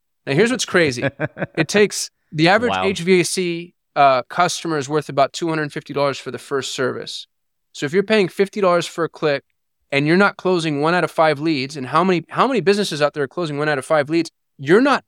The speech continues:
Speaker 1: you're not
Speaker 2: Not that many.
Speaker 1: self-liquidating. You're not profitable on the front end, which means that businesses are either massively inefficient and spending horribly, which I don't actually think is the case, or you have organizations that are so efficient, they know,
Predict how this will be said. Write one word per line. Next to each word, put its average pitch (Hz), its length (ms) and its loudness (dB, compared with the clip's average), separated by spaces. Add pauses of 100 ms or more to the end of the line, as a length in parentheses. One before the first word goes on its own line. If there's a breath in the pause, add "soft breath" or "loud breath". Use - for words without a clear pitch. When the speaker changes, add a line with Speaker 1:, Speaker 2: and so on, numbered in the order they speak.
(160)
Speaker 1:
you're 170 160 2
not 254 80 6
Speaker 2:
Not - 100 0
that 139 100 4
many. 180 80 4
Speaker 1:
self-liquidating. 123 500 0
You're 151 120 0
not 208 160 0
profitable 190 420 0
on 160 80 0
the 143 80 -4
front 156 220 -4
end, 170 160 -2 (340)
which 165 240 0
means 220 280 4
that 160 180 2
businesses 214 520 2
are 180 40 -2
either 175 260 0
massively 175 480 0
inefficient 135 580 -4
and 143 140 -6
spending 175 380 0
horribly, 143 460 0
which 160 180 -6
I 160 80 4
don't 180 140 0
actually 156 260 -6
think 156 200 -8
is 127 140 -12
the 131 60 -20
case, 202 380 0
or 214 400 4 (340)
you 165 160 0
have 208 220 4
organizations 196 840 0
that 160 240 0 (100)
are 156 220 4
so 330 540 2
efficient, 175 520 -2
they 180 160 -2
know, 180 580 2